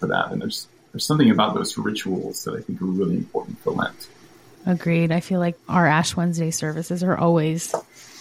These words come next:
Speaker 2: uh, meaningful in that way too, to a lot of the folks in our congregation, but also to a lot of folks who are not a part of a congregation.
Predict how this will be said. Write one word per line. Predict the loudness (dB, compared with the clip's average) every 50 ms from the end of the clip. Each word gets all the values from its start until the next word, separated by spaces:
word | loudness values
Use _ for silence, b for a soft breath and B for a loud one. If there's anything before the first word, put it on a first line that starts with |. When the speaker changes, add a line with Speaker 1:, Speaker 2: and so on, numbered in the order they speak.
| B B B -10
Speaker 2:
uh, | -8 -6 -4
meaningful | -2 2 4 4 6 6 6 6 4 2 2 2 4 4 4 4 4
in | 2 0 0
that | 0 0 0 0
way | -2 -2 -4
too, | -4 -4 -4 -2 0 0 0 -2
to | -2 -2
a | -2
lot | 0 0 0 0 0
of | 0 -2
the | -2 -2
folks | 0 0 -2 -2 -2 -2 0
in | 0
our | 2 2 0 0
congregation, | -2 -2 -2 0 0 0 2 2 2 0 0 0 0 2
but | 2 2
also | 2 2 2 2 0
to | 2 0 0
a | 0
lot | 2 2 2 2
of | 2
folks | 2 0 0 0 -2 -4
who | -4 -2
are | -2 -2
not | 0 2 2 4 4
a | 2
part | 2 2 2 2
of | 4 2
a | 0
congregation. | 0 0 -2 -2 0 -2 -2 -4 -4 -4 -4 -2 -2 0 0 -2